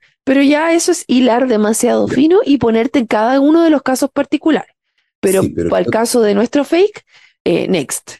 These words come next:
Speaker 2: Ya, pero hay una cosa que tú estás dejando de lado.
Speaker 1: ¿Qué?
Speaker 2: Los papitos corazón, sí, solo sí se le puede, eh, gran parte de la operación sobre sus,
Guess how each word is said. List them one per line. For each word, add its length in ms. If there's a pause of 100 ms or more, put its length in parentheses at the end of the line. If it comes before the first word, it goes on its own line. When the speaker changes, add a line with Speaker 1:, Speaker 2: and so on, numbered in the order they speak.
(100)
Speaker 2:
Ya, 220
pero 160
hay 80
una 140
cosa 200
que 120
tú 80
estás 200
dejando 280
de 80
lado. 300
Speaker 1:
¿Qué? 320
Speaker 2:
Los 100
papitos 260
corazón, 640
sí, 220
solo 220
sí 120
se 80
le 80
puede, 560
eh, 20
gran 280
parte 340
de 160
la 420 (120)
operación 560
sobre 180
sus, 240